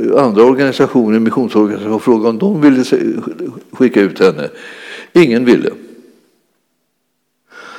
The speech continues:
Och då sa hon till, sa hon till Herren, så, ja, jag ska bara säga, Herre, att det, det, det här blir, det går inte. Ingen vill skicka ut mig. Och då sa Herren, har jag sagt att jag inte skickar ut dig?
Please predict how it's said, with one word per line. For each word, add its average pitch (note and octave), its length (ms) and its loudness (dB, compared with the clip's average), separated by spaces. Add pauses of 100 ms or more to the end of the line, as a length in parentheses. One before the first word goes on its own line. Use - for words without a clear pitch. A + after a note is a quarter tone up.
(300)
Och D3 120 2
då F#3 200 6
sa D#3 200 4
hon D3+ 100 2
till, D3 440 2
sa D3 100 4
hon B2+ 140 0
till C#3 100 4
Herren, G#2+ 580 4
så, G#2+ 260 0 (800)
ja, C3 160 4
jag C3+ 80 4
ska D3 100 -2
bara C#3+ 140 6
säga, A#2 320 6
Herre, G2+ 280 4
att G2 120 -2
det, G#2 140 2
det, F#2+ 680 0
det A#2 320 2
här D3 120 4
blir, C3+ 240 0
det C3 120 2
går C#3+ 260 4
inte. G#2 340 -2 (120)
Ingen C3 280 -2
vill C3+ 100 2
skicka - 300 2
ut B2+ 240 0
mig. E2+ 220 -4 (2000)
Och B2 160 -4
då C#3 120 2
sa C#3 160 4
Herren, A2+ 300 2
har A#2 140 2
jag A#2 120 2
sagt C3 180 0
att - 60 -6
jag C3+ 100 6
inte A#2 180 -2
skickar G#2+ 300 2
ut E3+ 200 2
dig? - 240 0